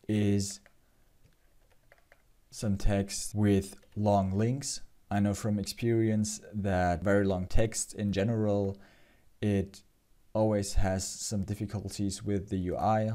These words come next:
Let's see how they, what solution they came up with. Okay, so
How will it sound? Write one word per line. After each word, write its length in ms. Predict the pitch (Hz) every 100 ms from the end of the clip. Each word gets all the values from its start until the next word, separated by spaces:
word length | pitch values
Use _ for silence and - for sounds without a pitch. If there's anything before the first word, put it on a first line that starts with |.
| 110
Let's 180 | 98 -
see 220 | - 98
how 240 | 98 92
they, 480 | 92 92 92 92 90 - - _ _ _ _ _ _ _ _ _ _ _ _ _ _ _
what 160 | 104 95
solution 400 | - 110 110 120
they 100 | 107
came 220 | - 90
up 260 | - 123 127
with. 280 | 123 123 - - - _ _ _ _ _ _ _ -
Okay, 300 | 107 98 90
so 460 | - 101 95 92